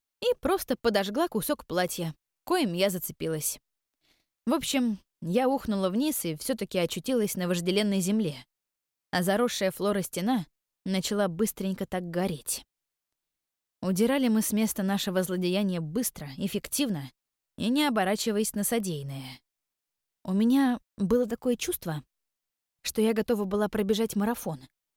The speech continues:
а не то, что там добежать до стены и вскарабкаться по ней в комнату. Упав на деревянный пол, словно мешки с увесистым содержимым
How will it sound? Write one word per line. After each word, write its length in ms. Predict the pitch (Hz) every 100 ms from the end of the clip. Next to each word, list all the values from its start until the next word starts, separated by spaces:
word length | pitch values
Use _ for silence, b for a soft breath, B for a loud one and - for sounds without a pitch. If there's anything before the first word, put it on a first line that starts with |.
| _
а 100 | 226
не 140 | 220 233
то, 140 | 302
что 140 | -
там 260 | 190 165 165
добежать 400 | 175 185 180 170
до 100 | 170
стены 420 | - 208 277 180 _ _ _ -
и 80 |
вскарабкаться 600 | 220 - 196 370 202 - 180
по 80 |
ней 160 | 185 208
в 100 | -
комнату. 500 | - 185 147 151 135 _ _ _ _ _ _ _ _ _ _ -
Упав 320 | 175 - 190 -
на 120 | 165
деревянный 500 | 165 165 175 170 151
пол, 260 | 226 220 - _ _ _
словно 340 | - 196 190 190
мешки 400 | 196 208 - 202
с 140 | -
увесистым 560 | 175 175 160 165 - 156
содержимым 720 | 165 165 156 247 190 139